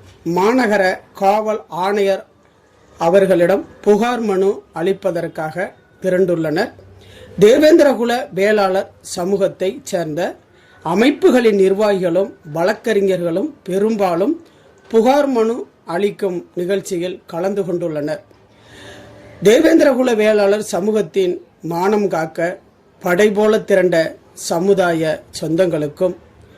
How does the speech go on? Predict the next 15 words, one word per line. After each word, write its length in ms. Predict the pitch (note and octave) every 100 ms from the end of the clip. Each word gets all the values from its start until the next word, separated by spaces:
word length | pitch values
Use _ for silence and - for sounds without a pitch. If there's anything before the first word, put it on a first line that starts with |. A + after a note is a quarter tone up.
| - -
தேவேந்திரகுல 920 | F3 F#3+ A3+ A3+ A3 G#3+ F#3+ F#3 E3 - - -
வேளாளர் 560 | E3 F3+ F3 D#3 D3+ - D#3
உலகெங்கு 480 | D#3+ E3 F#3 F#3+ G#3
வாழும், 420 | E3+ E3+ G#3 E4 -
வாழ்கின்ற 640 | E3 F#3 F3+ E3+ D#3+ D3+ - D#3+
தேவேந்திரகுல 800 | F3 F#3+ A3 A3+ G#3+ F3+ F3+ D#3+
வேளாளர் 540 | D#3+ F3 E3+ D#3 D3+
சமூக 500 | D#3 - E3 G#3 G3+
மக்களின் 480 | F#3 E3 - E3 D#3+ D#3+
சார்பாகவும் 720 | D3+ E3 D3+ D3 C#3 F3 D3 - - - - - - -
இதயம் 500 | F3 G#3 C4+ D4 C4+
நிறைந்த 420 | G#3+ G3+ G3 F#3+
நன்றிகளையும் 800 | E3 E3 F#3 G3+ F3+ F3 F3+ E3
தெரிவித்துக் 580 | - F3 F3 E3+ F3 E3
கொள்கின்றனர். 560 | D#3+ D#3+ D3+ D3+ G3